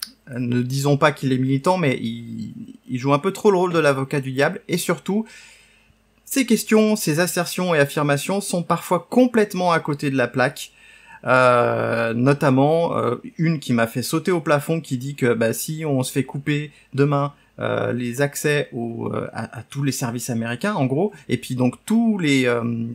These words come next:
toutes les applications qui sont hébergées par les hébergeurs américains, les entreprises s'en remettront. Donc, à partir du moment où on met, euh, ces données dans le cloud américain,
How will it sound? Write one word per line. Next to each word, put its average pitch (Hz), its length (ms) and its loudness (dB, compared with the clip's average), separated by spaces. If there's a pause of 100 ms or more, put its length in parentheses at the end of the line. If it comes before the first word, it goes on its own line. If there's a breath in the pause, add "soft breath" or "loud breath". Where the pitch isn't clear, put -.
toutes 143 160 -10
les 123 160 -2
applications 170 520 -2
qui - 120 -10
sont 117 160 -4
hébergées 123 380 -4
par 120 180 -6
les 110 180 -6
hébergeurs 113 380 -6
américains, 110 460 -4 (1600 loud breath)
les 226 220 6
entreprises 226 480 2
s'en 208 140 4
remettront. 160 540 2 (640 loud breath)
Donc, 139 400 2
à - 80 -8
partir 147 260 2
du 156 80 -2
moment 165 400 2
où 131 140 4
on 127 80 6
met, 156 400 2
euh, 113 520 -2
ces 135 200 -2
données 143 260 2
dans 123 200 0
le 117 40 -2
cloud 160 340 4
américain, 151 600 0